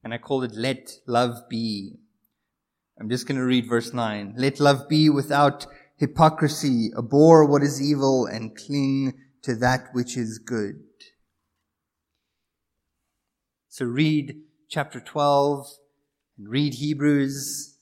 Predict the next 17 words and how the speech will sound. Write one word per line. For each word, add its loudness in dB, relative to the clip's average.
and -18
I'm -14
excited -6
for -20
the -8
journeys -8
we're -10
going -8
to -20
undertake -14
next -14
year -10
together. -16
Let -4
us -4
pray -6
now. -4